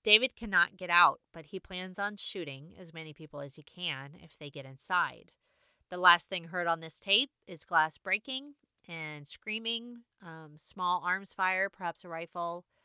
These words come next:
a scream, and then nothing. Another transcript from an Army band in San Francisco between seven twenty-eight P M and seven thirty P M. Sergeant First Class Roland Gibbs has now announced himself Brother Zeno.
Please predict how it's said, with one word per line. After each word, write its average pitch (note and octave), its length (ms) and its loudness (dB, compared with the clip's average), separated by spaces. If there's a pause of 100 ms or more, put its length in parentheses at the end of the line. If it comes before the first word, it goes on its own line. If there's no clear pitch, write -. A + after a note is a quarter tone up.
(360)
a F#3 60 -8
scream, G3+ 720 -4 (400)
and F3+ 160 -16
then E3 140 -14
nothing. C3 360 -20 (840)
Another A3 320 -2
transcript G#3+ 720 -2
from G3+ 180 -14
an F#3 100 -16
Army F3+ 300 -6
band E3 340 -6
in E3 120 -14
San E3 260 -12
Francisco D#3+ 600 -10
between D#3 400 -16
seven D#3 340 -12
twenty-eight - 540 -18
P D#3 180 -20
M D#3 240 -18 (100)
and F3+ 100 -20
seven D#3 280 -16
thirty A#3 260 -16
P D#3 220 -20
M. - 240 -20 (580)
Sergeant A#3 580 2
First G#3+ 340 -2
Class E3 580 0
Roland D#3+ 420 -6
Gibbs D3 420 -4
has F#3+ 220 -8
now G3 240 4
announced G#3 500 -4
himself G3 580 -4 (160)
Brother A3 400 -2
Zeno. C#3+ 720 -10